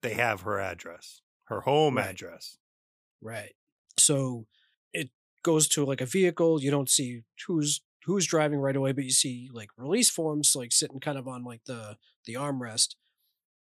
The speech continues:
Speaker 2: And then it's a white van. You see the clown mask up,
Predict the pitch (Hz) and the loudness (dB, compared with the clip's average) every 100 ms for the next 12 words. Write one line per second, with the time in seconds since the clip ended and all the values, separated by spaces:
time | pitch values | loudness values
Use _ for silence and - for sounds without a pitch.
0 | - _ 123 127 123 123 120 - 127 120 | -20 _ -6 -4 -4 -6 -8 -6 -4 -2
1 | 131 180 151 147 143 139 120 139 - - | 0 0 0 -2 0 -2 0 -2 -4 -6
2 | 165 143 139 131 127 127 127 123 | -4 -2 -2 -2 0 0 -2 -10